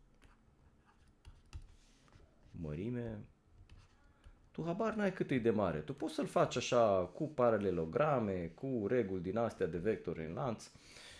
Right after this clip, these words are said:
dar nu ai, uh, ca să zic așa, nu ai imediat o metodă clară ca să ajungi, de exemplu, să știi cât e unghiul ăsta și să știi cât e lungimea acestui segment.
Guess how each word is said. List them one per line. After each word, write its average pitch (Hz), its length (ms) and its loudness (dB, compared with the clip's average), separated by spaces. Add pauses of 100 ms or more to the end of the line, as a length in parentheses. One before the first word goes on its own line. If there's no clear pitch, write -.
(160)
dar 139 140 0
nu 220 240 2
ai, 196 260 2
uh, 170 380 2 (300)
ca - 120 -6
să 156 140 -12
zic 196 160 -6
așa, 185 380 -2 (160)
nu 170 480 -2
ai 139 220 -2
imediat 139 640 2 (640)
o 110 80 -2
metodă 117 400 2
clară 135 640 2 (480)
ca 110 100 2
să 101 160 -2
ajungi, 98 720 -4 (960)
de 87 140 -4
exemplu, 107 340 -2
să 98 160 -6
știi 131 220 -4
cât 123 220 -4
e 107 140 0
unghiul 85 260 -2
ăsta 107 380 -6 (800)
și - 200 -10
să - 160 -8
știi 180 200 -8
cât - 240 -8
e 151 140 -4
lungimea 139 440 0
acestui 120 420 -6
segment. 101 560 -8